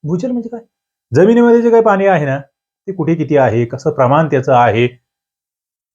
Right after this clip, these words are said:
भूमीच्या आतमधलं पाणी, त्याचं सर्वेक्षण करणारी ही संस्था आहे एकोणीसशे एकाहत्तर ची. त्याच्यानंतर जी वाल्मी आहे,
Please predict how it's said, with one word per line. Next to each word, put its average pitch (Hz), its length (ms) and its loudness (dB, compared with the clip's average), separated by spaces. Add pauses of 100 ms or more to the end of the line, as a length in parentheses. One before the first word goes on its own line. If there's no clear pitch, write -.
(120)
भूमीच्या 160 400 2
आतमधलं 180 440 2
पाणी, 147 240 -4
त्याचं 180 340 -6
सर्वेक्षण 190 460 -8
करणारी 160 340 -6
ही 143 140 -8
संस्था 135 380 -8
आहे 151 180 -2
एकोणीसशे 127 540 -4
एकाहत्तर 107 380 -4
ची. 117 220 -6 (300)
त्याच्यानंतर 226 400 2
जी 233 120 2
वाल्मी 208 300 2
आहे, 214 220 -2